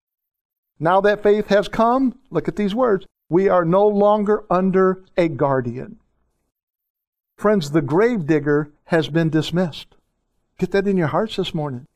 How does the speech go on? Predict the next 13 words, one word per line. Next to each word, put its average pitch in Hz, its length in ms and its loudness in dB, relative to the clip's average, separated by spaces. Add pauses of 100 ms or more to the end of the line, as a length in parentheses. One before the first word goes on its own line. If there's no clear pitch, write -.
(1000)
We 196 180 4
are 190 140 4
no 208 160 4
longer 214 440 2
under 190 200 0
the 170 120 0
custodian. 180 840 0
We're 170 100 0
no 185 140 2
longer 202 360 0
under 190 120 -2
the 190 100 0
guardian. 160 600 0